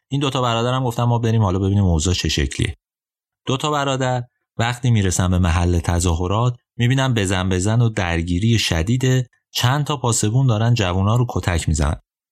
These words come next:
دخالت می‌کنن، می‌خوان اینا رو از هم جدا کنن، پاسبونا رو جدا کنن از جوونها. پاسبونا به خود این دو نفر گیر می‌دن.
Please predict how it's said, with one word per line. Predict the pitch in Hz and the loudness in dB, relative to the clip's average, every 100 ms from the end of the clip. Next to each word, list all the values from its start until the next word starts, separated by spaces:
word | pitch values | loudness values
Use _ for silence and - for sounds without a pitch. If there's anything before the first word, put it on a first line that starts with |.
| _ 120 | _ -6
دخالت | 117 139 156 156 | -2 -2 -2 -4
می‌کنن، | 151 147 143 139 | -4 -2 0 0
می‌خوان | 120 120 123 | 0 2 2
اینا | 110 | 2
رو | 117 | 2
از | 104 104 | 0 0
هم | 110 | 0
جدا | 104 95 113 | 0 0 0
کنن، | 117 107 104 | 0 0 0
پاسبونا | 95 85 92 85 87 | 0 -2 0 2 2
رو | 95 | 0
جدا | 95 85 95 | 0 0 0
کنن | 104 98 90 | 0 0 2
از | 85 80 | 2 0
جوونها. | 80 80 87 85 117 131 _ _ _ _ | -2 0 0 2 2 0 _ _ _ _
پاسبونا | - 127 160 147 147 139 | -4 -2 -2 -2 -2 -2
به | 110 | -2
خود | - 135 | -2 0
این | 131 | 0
دو | 120 98 | 0 0
نفر | 85 107 101 | -2 -2 -2
گیر | 85 82 | -2 0
می‌دن. | 80 78 | 0 0